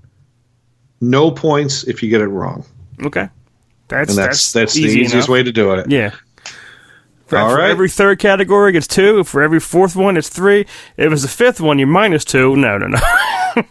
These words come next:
Speaker 1: So, if I win, how about this? If I win, I will send you a shirt to wear.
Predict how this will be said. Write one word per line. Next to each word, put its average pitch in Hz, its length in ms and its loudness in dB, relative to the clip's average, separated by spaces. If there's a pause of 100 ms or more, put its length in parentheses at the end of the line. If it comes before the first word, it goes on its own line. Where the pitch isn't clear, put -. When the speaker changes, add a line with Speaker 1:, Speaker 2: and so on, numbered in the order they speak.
(100)
Speaker 1:
So, 156 440 0 (360)
if 151 180 -2
I 208 240 4
win, 175 500 -2 (1160)
how - 80 -10
about 139 220 -2
this? - 260 -8
If - 160 -8
I 170 300 2
win, 120 540 -4 (1400)
I 131 140 0
will 127 100 -4
send 127 300 -4
you 127 160 0
a 110 40 -2
shirt 107 320 -2
to 107 80 -4
wear. 90 340 -2